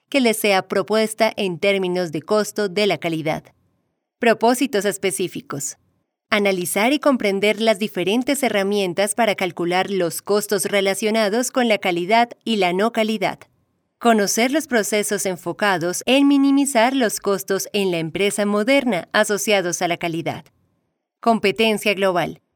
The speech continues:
El estudiante diagnostica y analiza cómo los costos de la calidad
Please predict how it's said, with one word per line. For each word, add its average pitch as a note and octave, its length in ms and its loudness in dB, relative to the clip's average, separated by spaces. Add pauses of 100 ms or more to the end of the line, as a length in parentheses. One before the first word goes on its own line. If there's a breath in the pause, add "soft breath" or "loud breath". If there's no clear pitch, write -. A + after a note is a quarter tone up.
(440)
El G3+ 160 0
estudiante G3+ 720 2
diagnostica G#3 920 0 (100)
y A#3+ 140 6
analiza A#3 560 2
cómo C#4 360 2
los A3 220 2
costos F#3 420 -2
de F3 100 -2
la E3+ 140 0
calidad F3+ 460 -2